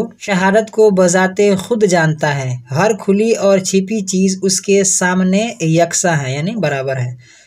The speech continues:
जल्ला मजदहू। अल्लाह वो है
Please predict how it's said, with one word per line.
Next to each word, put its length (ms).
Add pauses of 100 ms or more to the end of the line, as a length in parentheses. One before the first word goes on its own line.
(120)
जल्ला 520 (320)
मजदहू। 580 (520)
अल्लाह 440
वो 240
है 300